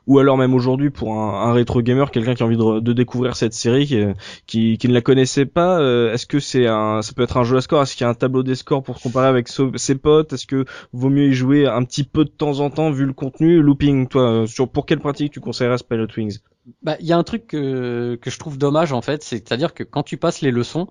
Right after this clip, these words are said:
Speaker 2: t'as, euh, donc on te remet ta licence et t'as une classification qui se fait. C'est-à-dire que, euh, t'as, euh, classe, euh, attends, si je dis pas de bêtises, c'est classe A, B, argent, or.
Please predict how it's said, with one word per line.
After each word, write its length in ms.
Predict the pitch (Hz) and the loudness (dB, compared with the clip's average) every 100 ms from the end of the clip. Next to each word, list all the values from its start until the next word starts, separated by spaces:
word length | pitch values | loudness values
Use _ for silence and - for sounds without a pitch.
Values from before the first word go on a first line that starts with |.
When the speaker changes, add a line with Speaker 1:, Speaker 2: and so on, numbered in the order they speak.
| _ | _
Speaker 2:
t'as, 340 | - 131 156 98 | 0 2 2 0
euh, 280 | 110 104 104 | -2 0 -2
donc 180 | 117 | -4
on 80 | 123 | -4
te 80 | - | -4
remet 200 | 123 123 | -2 -2
ta 120 | 123 | -2
licence 480 | 110 117 185 202 - - | -4 -4 -4 -4 -8 -10
et 160 | 117 | -10
t'as 180 | - 120 | -2 0
une 80 | 127 | 0
classification 840 | - 147 185 - 175 170 - 127 | -2 -6 -6 -8 -2 -2 -2 -6
qui 160 | 110 123 | -6 -10
se 100 | - | -4
fait. 220 | 117 107 _ - _ | -4 -4 _ -20 _
C'est-à-dire 380 | - 120 165 - | -6 0 -2 -2
que, 100 | 139 | -2
euh, 400 | 123 113 110 107 | 0 0 0 -2
t'as, 380 | 110 120 123 | -2 0 0
euh, 680 | 113 107 107 107 104 104 107 | 0 -2 -2 -4 -4 -4 -6
classe, 480 | 107 131 123 - - _ _ - | -4 -2 -2 -6 -18 _ _ -8
euh, 280 | 117 110 110 | -4 -2 -2
attends, 200 | 104 107 | -4 -6
si 200 | - 117 | -8 -14
je 60 | 107 | -10
dis 60 | |
pas 100 | 113 | -6
de 80 | 120 | -4
bêtises, 280 | 120 120 151 | -4 -6 -12
c'est 340 | - 117 113 113 | -6 -2 -2 -2
classe 320 | 123 117 - | -4 -4 -4
A, 320 | 135 143 156 139 | 0 2 0 -2
B, 380 | 123 135 151 175 _ _ _ | -6 -2 -2 -4 _ _ _
argent, 600 | 120 120 135 151 160 180 _ - | -8 -6 -2 0 0 -2 _ -4
or. 500 | 135 170 143 113 | 0 0 -2 -10